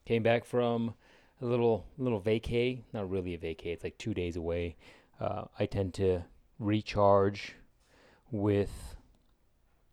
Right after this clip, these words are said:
you know, oceans, 'cause I'm a water sign. And so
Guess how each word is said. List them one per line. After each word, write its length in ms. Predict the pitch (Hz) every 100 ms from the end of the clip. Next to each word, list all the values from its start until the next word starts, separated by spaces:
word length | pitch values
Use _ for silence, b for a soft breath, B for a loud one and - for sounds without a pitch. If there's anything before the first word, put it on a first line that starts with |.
| _ _ _ - -
you 100 | 143
know, 140 | 101
oceans, 720 | 107 110 - 113 101 110 - - - _ b b b b
'cause 280 | - 147 -
I'm 220 | 156 160
a 80 | 170
water 400 | 147 147 156 160
sign. 800 | - - 143 147 160 185 196 127 B B B - - b b b b _
And 300 | 135 123 117
so 680 | - 127 110 107 104 101 104